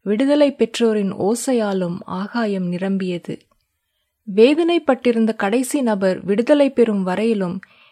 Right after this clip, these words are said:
இயேசு தமது பணியை நிறுத்தவில்லை. இரவு வெகுநேரம் கழித்துதான் திரள் கூட்டம் சென்றிருந்தது.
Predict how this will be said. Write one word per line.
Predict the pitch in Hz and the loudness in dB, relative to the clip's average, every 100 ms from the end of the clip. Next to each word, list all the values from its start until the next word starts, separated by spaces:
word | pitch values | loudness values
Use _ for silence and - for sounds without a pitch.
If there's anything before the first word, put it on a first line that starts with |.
| _ | _
இயேசு | 208 262 262 302 | 0 0 2 -2
தமது | 285 220 208 202 | 2 0 0 -2
பணியை | 208 202 233 208 | -2 0 2 0
நிறுத்தவில்லை. | 190 185 202 214 190 175 165 - _ _ _ _ | -2 -4 -6 -6 -6 -6 -8 -10 _ _ _ _
இரவு | - 220 285 294 | 0 4 4 4
வெகுநேரம் | 202 196 247 240 262 285 262 | 2 0 0 -2 0 0 -2
கழித்துதான் | - 208 220 226 202 185 180 196 | -2 -2 -2 -4 -2 -4 -6 -10
திரள் | - 233 254 | -4 0 0
கூட்டம் | 254 226 208 202 | 0 -4 -2 -4
சென்றிருந்தது. | 190 185 180 185 180 180 170 165 160 | -4 -6 -6 -4 -6 -6 -8 -6 -8